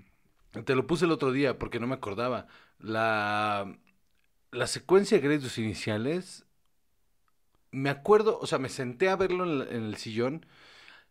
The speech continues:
y tuve mi momento Ratatouille de que empezó y me transportó a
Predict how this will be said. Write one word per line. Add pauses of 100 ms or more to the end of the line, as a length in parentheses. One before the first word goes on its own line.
(300)
y (680)
tuve
mi
momento
Ratatouille (1040)
de
que
empezó
y (600)
me
transportó (1200)
a